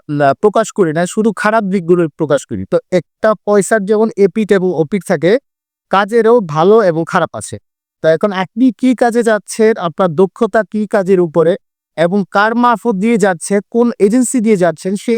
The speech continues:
এজেন্সির রেপুটেশন কিরকম, এই সমস্ত জিনিসগুলো অনেক, আহ, গুরুত্ব বহন করে, যেগুলো আমরা, আহ, জাস্টিফাই করার প্রয়োজন মনে করি না। তো আজকে, আহ,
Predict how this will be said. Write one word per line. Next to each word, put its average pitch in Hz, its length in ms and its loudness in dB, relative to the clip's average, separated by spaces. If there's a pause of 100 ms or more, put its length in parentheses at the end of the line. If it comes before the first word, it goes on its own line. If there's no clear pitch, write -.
(120)
এজেন্সির 226 500 2 (420)
রেপুটেশন 220 760 2
কিরকম, 170 420 0 (160)
এই 240 260 4
সমস্ত 233 440 0
জিনিসগুলো 214 600 4 (180)
অনেক, 196 320 -2 (120)
আহ, 160 180 0
গুরুত্ব 185 440 0
বহন 156 300 -2
করে, 113 200 -8 (280)
যেগুলো 226 340 2
আমরা, 202 260 0 (420)
আহ, 165 280 2
জাস্টিফাই 196 540 -4
করার 185 260 0
প্রয়োজন 180 380 2
মনে 202 220 0
করি 160 160 -2
না। 104 120 -10 (680)
তো 196 40 2
আজকে, 202 460 -2 (160)
আহ, 180 880 0